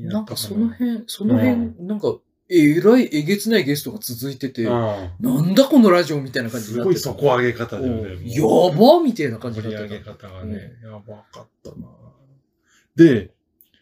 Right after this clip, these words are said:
Speaker 2: あれなんだね、あの、まあ、ゲスト会でさ、
Speaker 1: うん。
Speaker 2: その、Spotifyって、まあ、ゲスト部分、佐久間さん
Speaker 1: まあ、切られるよね。
Speaker 2: 切られるんだけど、あの、伊藤、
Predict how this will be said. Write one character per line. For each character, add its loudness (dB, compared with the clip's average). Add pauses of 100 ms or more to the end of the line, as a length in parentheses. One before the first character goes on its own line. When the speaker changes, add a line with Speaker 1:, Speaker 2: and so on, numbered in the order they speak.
(200)
Speaker 2:
あ -8
れ -6
な -4
ん -2
だ -6
ね、 -14
あ -16
の、 -12
ま -8
あ、 -10
ゲ -4
ス -10
ト 0
会 -2
で -12
さ、 -18
Speaker 1:
う -14
ん。 -18
Speaker 2:
そ -14
の、 -10
Spotify -2
っ -18
て、 -10
ま -2
あ、 -4 (380)
ゲ 0
ス -10
ト 0
部 -2
分、 -8
佐 -18
久 -6
間 -
さ -12
ん -4
Speaker 1:
ま 2
あ、 0
切 -2
ら 6
れ 0
る -6
よ -14
ね。 -14
Speaker 2:
切 -10
ら -4
れ -6
る -4
ん -8
だ -16
け -20
ど、 -12 (580)
あ -12
の、 -18 (300)
伊 -12 (120)
藤、 4